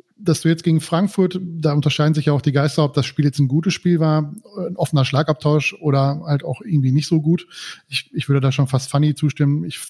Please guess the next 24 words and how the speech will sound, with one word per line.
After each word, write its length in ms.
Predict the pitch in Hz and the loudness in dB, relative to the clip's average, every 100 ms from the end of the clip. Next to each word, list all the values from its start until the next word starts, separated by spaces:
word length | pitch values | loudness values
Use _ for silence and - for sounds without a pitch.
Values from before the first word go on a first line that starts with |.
| - - | -18 -6
fand 260 | 135 127 - - | -2 -2 -2 -6
das 120 | 131 | -6
Spiel 280 | - 143 131 | -2 0 2
nicht, 260 | 139 - | 0 -2
nicht, 420 | 170 170 151 - 175 | -4 0 0 -2 -2
hatte 180 | 135 147 | 0 0
kein 240 | 151 151 | 0 0
großes 380 | 131 147 - - | 2 0 -2 0
Niveau, 240 | 135 147 | 2 2
fand 240 | 156 151 156 | 0 2 0
ich. 120 | - - - - | -2 -16 -18 -8
Frankfurt 360 | - 135 143 | -2 0 2
hat 200 | 135 131 - - - - _ _ _ _ | 0 -2 -6 -20 -20 -20 _ _ _ _
gut 160 | - 190 | -2 -2
verteidigt 580 | 202 185 170 170 - - _ | 0 0 2 2 -2 -10 _
und 160 | 185 139 | -2 0
hat 220 | 147 135 | 0 -2
immer 240 | 226 165 156 | -4 0 2
versucht, 300 | 139 151 151 | 2 0 -2
seine, 400 | - 147 143 139 | -2 0 2 0
seine 180 | 135 127 | 0 -2
Konter 320 | 123 151 180 | 0 0 0
zu 80 | - | 0
setzen, 480 | 160 170 165 165 160 | 0 0 0 -2 -2